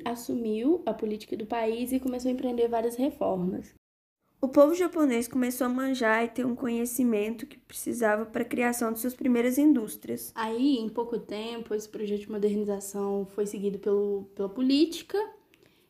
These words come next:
Speaker 1: e veio a Revolução Meiji.
Speaker 2: Nisso, a antiga organização feudalista foi substituída por um sistema de prefeituras locais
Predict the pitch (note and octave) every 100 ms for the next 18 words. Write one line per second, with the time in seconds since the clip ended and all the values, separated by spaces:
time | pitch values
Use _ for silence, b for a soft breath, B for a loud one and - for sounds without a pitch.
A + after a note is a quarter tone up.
0 | _ C#4+ C4+ B3 B3 B3+ A3 A#3 A#3 A#3+
1 | A3+ A3+ A3+ B3+ G3 - - _ _ _
2 | _ _ _ _ _ - B3+ D4 F4 D#4+
3 | D4+ C#4 C4 D4+ D4+ D4 C#4+ C4+ C4+ B3+
4 | B3 A#3+ A#3 G#3+ A3+ - B3 C4 B3+ A#3
5 | B3+ - - C4 A3+ A3+ A#3 B3 B3 B3+
6 | - A#3+ C#4 C#4 - C#4 C#4 C4+ C4+ A#3+
7 | B3 A#3 A#3 - G3 G3+ B3